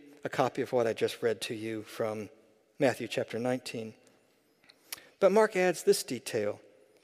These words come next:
"And in the house the disciples asked him again about this matter, the matter of divorce. And Jesus said to them, 'Whoever divorces his wife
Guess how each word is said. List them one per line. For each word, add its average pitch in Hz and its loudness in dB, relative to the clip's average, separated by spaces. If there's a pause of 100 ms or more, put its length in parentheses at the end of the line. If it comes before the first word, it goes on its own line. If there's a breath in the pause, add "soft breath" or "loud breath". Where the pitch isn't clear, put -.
(440 soft breath)
"And 160 6
in 226 12
the 208 4
house 180 6
the - 2
disciples 156 4
asked 147 2
him 160 -2
again 156 4
about 127 2
this - -4
matter, 127 0
the 117 -6
matter 110 -4
of 98 -8
divorce. 104 -4 (1120 loud breath)
And 165 4
Jesus 156 6
said 139 4
to 123 -2
them, 123 2 (600 soft breath)
'Whoever 190 12
divorces 175 8
his 156 2
wife 156 2